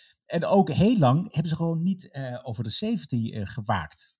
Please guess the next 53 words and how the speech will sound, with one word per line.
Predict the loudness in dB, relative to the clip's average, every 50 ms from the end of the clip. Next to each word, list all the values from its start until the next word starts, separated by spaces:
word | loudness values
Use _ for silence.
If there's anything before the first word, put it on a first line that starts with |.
| _ _
Het, | -16 -16
het | -14 -14 -18 _
duurde | -8 -2 0 0 0 0 0 0
tot, | 0 0 0 0
weet | -4 -6 -6
ik | -6 -6
veel, | -4 -4 -4
tweeduizend | -2 -2 -2 -2 -2 -2 -4 -6
achttien | -6 -4 -2 -4
of | -4 -2
zo, | -2 -2 -2
voordat | -2 0 -2 -2 -2
ze | -4 -10 -6
echt | -2 -2 -2 -2 -2 -8 -12
op | -8 -2
dagelijkse | 0 0 0 0 -4 -6 -10 -10 -8
basis | -8 -6 -6 -6 -8 -8
daar | -6 -6 -6
een | -6 -6
team | -6 -6 -4 -4
hadden | -4 -6 -8 -8
zitten | -8 -8 -10 -10 -10
dat, | -10 -10 -12 -12 _ _ _ _ _ _ _ _ _ _ _ _ _
ja, | -8 -8 -8 -8
zorgde | _ -2 0 0 0 0
dat | -4 -4 -4 -4
er, | -10 -10 -10
dat | -12 -10 -10
er | -8
geen | -8 -6 -8 -6 -4
dingen | -4 -4 -2 -2 -2 -4 -4 -4
belazerd, | -4 -4 -2 -2 -2 -4 -4 -6 -10 -12 -10 -10
eh, | -8 -6 -6 -6
waren. | -6 -6 -6 -6 -6
Dus | -8 -8 -10 -10
tot | _ -12 -12 _
die | -8 -8 -6
tijd | -4 -4 -4 -4 -4 -6 -12 -16 _
had | _ -10 -10 -10
je | -10 -12
ook, | -12 -14 -16
eh, | _ _ -14 -10
nep-apps, | -8 -8 -6 -8 -8 -10 _ -8 -6 -6 -6 -4 -8 -10 -10
gewoon | -4 -2 -2 0 0
een, | 0 0 0
eh, | 0 0 0 -2 -2
een | -4 -4 2
bloeddrukmeter | 6 6 8 8 6 4 4 4 4 4 4 4 2 2 0 -2 -2
die | -4 -6 -4
helemaal | -4 -4 -4 -4 -4 -2 -2 -2 -2
niet | -4 -4
werkte. | -6 -6 -4 -4 -6 -6 -6 -10
Daar | -10